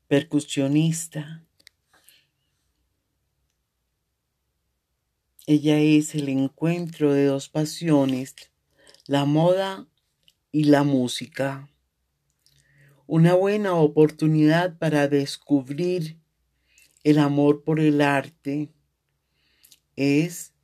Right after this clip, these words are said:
diseñadora de altura. Creó su propia marca,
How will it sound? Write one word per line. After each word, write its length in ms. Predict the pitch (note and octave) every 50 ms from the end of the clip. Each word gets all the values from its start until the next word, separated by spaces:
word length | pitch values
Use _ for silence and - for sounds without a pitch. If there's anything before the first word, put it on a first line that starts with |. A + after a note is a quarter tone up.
| _ - - - _ -
diseñadora 960 | D3 D#3+ F3 D#3+ - F#3+ F3 D#3+ D3+ D3 C#3+ C#3+ C#3+ C#3+ C#3+ D3 D#3 E3 E3
de 400 | E3 E3 D#3 D#3 D3+ D3+ C#3+ C3+
altura. 1080 | C3 C3 C3 C3 C3+ B2+ B2 - _ _ - F#3+ F#3+ F#3 F3 D3+ C#3 C3 C3+ C3+ - _ _ _ _ _ _ _ _ _ _ - - - - _ _
Creó 380 | - E3 D#3+ D#3+ D3+ C#3+ C#3 C3+
su 240 | - D3+ D3+ D#3+
propia 480 | - E3+ E3 D#3 D#3+ - D#3 E3+ E3 D#3+
marca, 840 | E3 E3 E3+ E3+ E3 D#3+ D#3 D3 - - C#3+ D3 D3 D3+ D3+ -